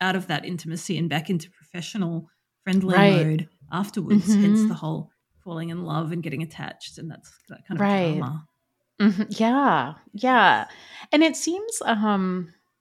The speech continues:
Speaker 2: it's unnecessary drama because you can just continue to have really good experiences with the person that you're seeing. But I say that from my perspective. I think for,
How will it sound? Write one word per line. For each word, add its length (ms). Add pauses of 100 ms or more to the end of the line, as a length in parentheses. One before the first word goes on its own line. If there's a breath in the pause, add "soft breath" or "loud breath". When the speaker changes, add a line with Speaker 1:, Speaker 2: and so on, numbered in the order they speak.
(240)
Speaker 2:
it's 180
unnecessary 640
drama 320
because 380
you 80
can 160
just 160
continue 480
to 80
have 380
really 180
good 180
experiences 880
with 160
the 60
person 420
that 200
you're 460 (380 loud breath)
seeing. 600
But 420 (800 soft breath)
I 180
say 300
that 240
from 160
my 160
perspective. 640
I 120
think 280
for, 600